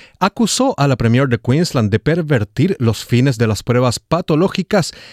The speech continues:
ya que los viajeros que están solicitando las pruebas de covid diecinueve están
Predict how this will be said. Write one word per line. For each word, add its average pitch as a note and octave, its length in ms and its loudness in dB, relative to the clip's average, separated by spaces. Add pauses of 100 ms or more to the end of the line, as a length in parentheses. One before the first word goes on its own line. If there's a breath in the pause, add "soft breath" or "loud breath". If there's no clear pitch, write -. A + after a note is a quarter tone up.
(120)
ya D3 160 0
que - 80 -2
los E3+ 100 2
viajeros C#3+ 600 0
que A#2+ 80 -4
están A2+ 200 0
solicitando A2+ 520 0
las G#2 160 -2
pruebas A#2 260 0
de A2+ 140 -2
covid A#2 260 0
diecinueve C#3 640 2 (260 loud breath)
están D#3+ 380 -2